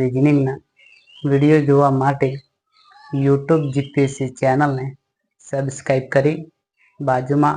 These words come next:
આપેલ બેલ આઇકનને પ્રેસ કરી દેશો, જેથી આવનાર તમામ વીડિયોની અપડેટ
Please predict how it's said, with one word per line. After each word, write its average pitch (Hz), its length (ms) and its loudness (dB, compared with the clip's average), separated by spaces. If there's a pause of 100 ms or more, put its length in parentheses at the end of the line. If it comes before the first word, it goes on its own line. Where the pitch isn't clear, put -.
આપેલ 139 300 -2 (120)
બેલ 151 240 4
આઇકનને 135 380 -2 (340)
પ્રેસ 139 280 -2
કરી 143 280 0
દેશો, 143 240 0 (580)
જેથી 139 340 -2 (600)
આવનાર 139 420 0 (140)
તમામ 151 380 4
વીડિયોની 143 440 2
અપડેટ 135 340 -2